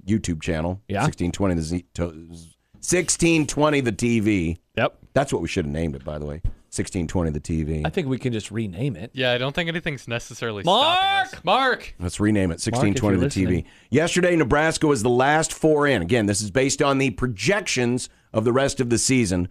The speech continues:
Speaker 1: according to Bart's numbers.
Speaker 2: Yeah.
Speaker 1: Just ahead of Virginia, right behind Seton Hall. But look at what yesterday did.
Speaker 2: Wow.
Speaker 1: It vaulted Nebraska out of the last four in category and into the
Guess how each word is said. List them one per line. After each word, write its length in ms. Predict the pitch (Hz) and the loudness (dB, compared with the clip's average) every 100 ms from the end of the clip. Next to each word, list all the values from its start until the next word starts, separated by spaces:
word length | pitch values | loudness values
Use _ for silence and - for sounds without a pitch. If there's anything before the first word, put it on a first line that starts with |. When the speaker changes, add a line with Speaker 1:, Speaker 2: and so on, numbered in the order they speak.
| _ - | _ -12
Speaker 1:
according 320 | - 120 110 | 0 2 2
to 80 | 98 | 0
Bart's 380 | 80 110 104 - | 2 2 2 2
numbers. 460 | 131 107 64 - _ | 2 0 -4 -12 _
Speaker 2:
Yeah. 160 | 135 98 - _ _ _ _ - | -4 -4 -8 _ _ _ _ -4
Speaker 1:
Just 260 | - 156 143 | 0 2 2
ahead 240 | 139 147 | 2 2
of 80 | 120 | 2
Virginia, 440 | 120 107 139 131 | 2 4 4 4
right 220 | 113 120 104 | 4 4 2
behind 280 | 107 110 104 | 2 2 2
Seton 280 | 113 104 104 | 0 0 2
Hall. 280 | 110 78 - - | 2 0 -4 -2
But 160 | 107 104 | 0 2
look 640 | 120 190 320 339 - - - | 2 4 2 0 -6 -10 -2
at 280 | 175 170 165 | 0 2 2
what 380 | 175 220 220 | 2 0 -2
yesterday 720 | 123 180 202 - 202 190 190 | -2 0 0 0 2 4 2
did. 540 | 175 135 254 339 349 - - _ _ _ - | 0 -2 0 0 0 -4 -14 _ _ _ -10
Speaker 2:
Wow. 260 | 104 98 - _ - | -8 -8 -10 _ 0
Speaker 1:
It 200 | 151 156 | 0 2
vaulted 920 | 117 98 95 170 214 214 202 185 202 - _ _ _ - | -2 -2 2 4 4 2 0 2 -2 -4 _ _ _ 0
Nebraska 680 | 147 139 139 123 - 120 110 - | 2 4 2 2 0 -2 -2 2
out 280 | 202 240 233 | 2 2 2
of 120 | 185 165 | 0 2
the 100 | 180 | 2
last 400 | 180 180 170 - | 4 4 2 0
four 340 | - 175 170 | 2 4 4
in 320 | 165 196 214 190 | 4 2 2 2
category 760 | 160 147 135 127 139 147 156 | 2 4 2 2 4 4 4
and 160 | 151 151 | 2 0
into 600 | 147 214 254 226 185 165 | 2 0 0 0 0 2
the 260 | 170 160 | 2 0